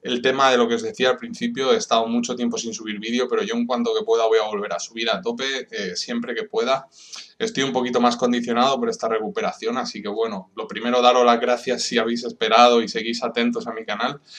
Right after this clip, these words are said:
y si no, pues que sepáis que vais a tener que tener un poquito de paciencia hasta que recupere la normalidad, porque no depende de mí, ¿vale? No es algo que, <laughs> que sea porque no quiero o no me apetece, sino porque no puedo, eh, hacer una vida totalmente normal de momento.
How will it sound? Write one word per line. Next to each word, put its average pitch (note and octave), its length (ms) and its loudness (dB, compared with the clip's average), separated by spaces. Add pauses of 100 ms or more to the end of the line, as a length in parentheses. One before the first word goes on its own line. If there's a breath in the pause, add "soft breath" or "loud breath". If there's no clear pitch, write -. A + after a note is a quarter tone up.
(240 loud breath)
y A#2+ 120 -4
si A#2+ 160 -2
no, A#2 240 2
pues A#2 200 -4
que A#2 100 -2
sepáis A#2 460 0
que A2 280 2
vais A2 280 -2
a A#2 80 -4
tener A#2 180 0
que A#2 60 2
tener A#2+ 200 0
un A#2+ 120 0
poquito A#2 280 -2
de A#2 100 4
paciencia A#2 440 -2
hasta A2 180 -2
que A2 80 -2
recupere A2 380 -2
la A#2+ 160 4
normalidad, A2 560 -2
porque - 320 -6
no A2+ 140 -4
depende A#2 400 -2
de G#2+ 120 -10
mí, A#2 200 2
¿vale? A#2 340 -4
No A2 160 -4
es A2 160 -4
algo A#2+ 300 2
que, A#2+ 120 -4
<laughs> - 220 -12
que A#2 100 0
sea A#2+ 220 2
porque A#2 240 -4
no A#2 160 -4
quiero A#2 240 2
o A#2 40 -2
no A#2 120 0
me A#2 60 0
apetece, A#2+ 420 -6
sino A#2 260 -8
porque G2 300 -8
no A2 240 -4
puedo, B2 400 -2 (440 loud breath)
eh, A2 180 0
hacer A#2 240 0
una A#2 180 0
vida A2 240 2
totalmente A2+ 480 -2
normal A2+ 400 0
de B2+ 60 -6
momento. A#2 540 -4